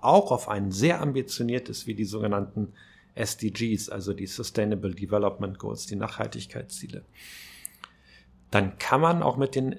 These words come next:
Instrumenten der Entwicklungszusammenarbeit etwas erreichen, wenn man das Geld richtig einsetzt, wenn man die richtigen Strukturen, aber auch die richtigen Partner findet. Nur eins ist auch klar. Äh, es geht nicht von heute auf morgen und auch nicht immer,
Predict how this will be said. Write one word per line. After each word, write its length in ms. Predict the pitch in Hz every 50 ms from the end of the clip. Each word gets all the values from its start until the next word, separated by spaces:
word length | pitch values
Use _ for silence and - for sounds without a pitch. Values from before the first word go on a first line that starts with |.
| - -
Instrumenten 680 | - 135 123 - - - 107 104 107 110 131 131 147 135
der 100 | 120 110
Entwicklungszusammenarbeit 1160 | 107 92 117 110 - 131 131 131 - - - - 120 110 117 117 117 117 110 110 113 113 113
etwas 340 | 131 120 - - 120 - -
erreichen, 440 | 135 123 117 110 107 - - 101 98
wenn 100 | 101 101
man 320 | 101 101 101 101 95 95
das 280 | 92 95 92 - - -
Geld 280 | 110 110 113 110 110
richtig 440 | - 110 - - - 101 - - -
einsetzt, 680 | 104 110 120 131 123 139 160 180 - - - - -
wenn 140 | 101 107 107
man 260 | 101 101 98 95 92
die 100 | 90 98
richtigen 380 | 101 113 110 - - 123 127 120
Strukturen, 640 | - - - 107 - - - 123 135 135 143 151 147 - - - - - - - - - - - -
aber 200 | 120 107 110 110
auch 80 | 104
die 100 | - -
richtigen 460 | 110 117 107 - - 113 104 110 107
Partner 420 | - - - 143 147 - - - 101
findet. 380 | - - 98 95 98 123 127 - - - - - - -
Nur 500 | 110 113 123 139 151 160 180 - - -
eins 300 | 123 127 147 151 - -
ist 140 | 151 - -
auch 180 | 160 170 -
klar. 320 | - - 92 - - - - - - - - - - - - - - - _ _ _ - - _ _ -
Äh, 140 | - - - - _ _ _
es 200 | - 143 107 -
geht 180 | - 123 135 -
nicht 140 | 160 156 -
von 180 | - 135 123
heute 260 | 120 123 127 - - -
auf 160 | - - -
morgen 400 | 101 - 98 110 117 147 180 190
und 320 | - - 117 113 - -
auch 200 | - 135 139 -
nicht 220 | 139 147 - - -
immer, 440 | - 131 139 151 156 175 185 185